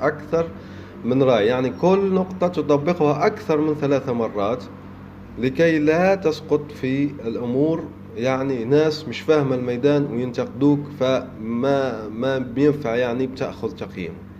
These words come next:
فرأي العميل هنا أضعناه في الأخير، لكن مهم إذا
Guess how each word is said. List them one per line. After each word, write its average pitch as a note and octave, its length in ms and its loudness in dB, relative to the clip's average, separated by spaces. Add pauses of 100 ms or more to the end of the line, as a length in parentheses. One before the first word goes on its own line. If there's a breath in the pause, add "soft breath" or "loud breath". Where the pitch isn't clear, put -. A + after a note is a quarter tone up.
(960 loud breath)
فرأي F3+ 260 6
العميل D#3 460 4
هنا C#3+ 520 0
أضعناه B2+ 420 4
في C#3+ 120 -2
الأخير، B2+ 420 0
لكن D3+ 300 2
مهم D3+ 580 4
إذا D#3+ 560 4